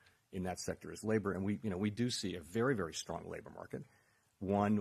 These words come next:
where we haven't seen much softening, where job growth is very high, where wages are very high, vacancies are, are quite elevated, and really there's an imbalance in the labor market between supply and demand. So that part of it,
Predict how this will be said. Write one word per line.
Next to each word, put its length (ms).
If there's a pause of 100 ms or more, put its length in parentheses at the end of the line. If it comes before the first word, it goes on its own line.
where 320
we 160
haven't 280
seen 260
much 180
softening, 480
where 120
job 340
growth 240
is 100
very 240
high, 160
where 160
wages 400
are 60
very 240
high, 300 (480)
vacancies 800
are, 300
are 240 (320)
quite 320
elevated, 680
and 300
really 260
there's 180
an 80
imbalance 640 (120)
in 100
the 80
labor 200
market 280
between 320
supply 380
and 80
demand. 320 (360)
So 280 (340)
that 280
part 260
of 120
it, 220